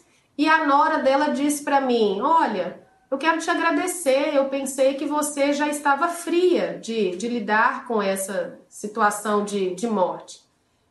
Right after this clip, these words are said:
E eu disse pra ela, "Todos os dias eu trabalho com a morte, todos os dias nós sepultamos, né, pessoas suspeitas ou covid,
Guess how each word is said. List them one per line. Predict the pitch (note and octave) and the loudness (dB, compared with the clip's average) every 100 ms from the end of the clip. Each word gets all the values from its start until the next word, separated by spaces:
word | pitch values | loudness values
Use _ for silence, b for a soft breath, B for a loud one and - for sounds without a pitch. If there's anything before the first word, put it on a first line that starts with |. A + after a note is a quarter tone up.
| - | -6
E | A#3+ | 2
eu | B3 A3+ | 2 2
disse | B3 B3+ | 0 -2
pra | - B3+ A3 | 0 0 0
ela, | F#3+ F3+ | 0 -2
"Todos | F3+ C4 C4+ A3+ | 0 2 2 0
os | A3+ G3 | -4 -6
dias | G3 C#4 D#4+ | -4 -2 -2
eu | D4+ | -4
trabalho | C#4+ C4+ A3 A3 G#3+ G#3+ | -2 -2 0 -2 -2 -2
com | |
a | G#3+ | -4
morte, | F#3+ F#3 G3+ A#3 - - | -4 -4 -4 -6 -10 -10
todos | A#3 B3 A#3+ | -4 -4 -2
os | A#3+ G3 | -4 -4
dias | G#3+ C4 B3+ | -4 -2 -2
nós | A#3 A3 | -2 -6
sepultamos, | - A3+ A3+ G#3 G#3+ A3+ A3 | -8 -8 -8 -8 -8 -6 -6
né, | A#3+ C4+ | -4 -4
pessoas | B3+ A3 - G#3 G#3 | -4 -8 -6 -4 -4
suspeitas | - G#3 G3+ - A3+ B3+ B3 G#3+ | -6 -10 -10 -6 0 2 2 -2
ou | G#3 | -6
covid, | - F#3+ F3+ G3 A3+ A3 C4+ | -6 -10 -8 -6 -6 -6 -10